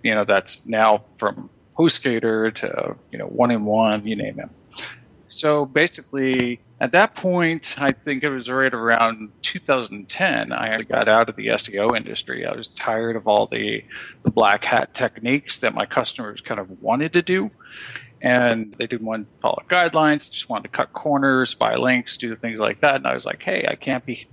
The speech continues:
involved in hurting your companies. I, I know where this is going." So basically, I ended up s-,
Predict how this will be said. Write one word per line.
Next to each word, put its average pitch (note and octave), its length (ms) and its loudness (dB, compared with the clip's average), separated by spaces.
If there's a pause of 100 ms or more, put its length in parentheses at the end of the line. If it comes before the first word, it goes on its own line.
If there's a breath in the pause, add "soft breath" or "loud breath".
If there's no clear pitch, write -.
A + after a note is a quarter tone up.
(140)
involved B2+ 520 2
in A2 140 -4
hurting A#2 340 2
your G#2+ 120 -2
companies. G#2+ 580 -6
I, - 240 -2
I A2 40 -4
know A#2 160 0
where B2+ 160 2
this G#2+ 160 -8
is - 80 -18
going." - 400 0 (260)
So - 160 -6
basically, C#3+ 540 2
I B2+ 160 6
ended C3 280 2
up C#3+ 220 6
s-, - 240 -2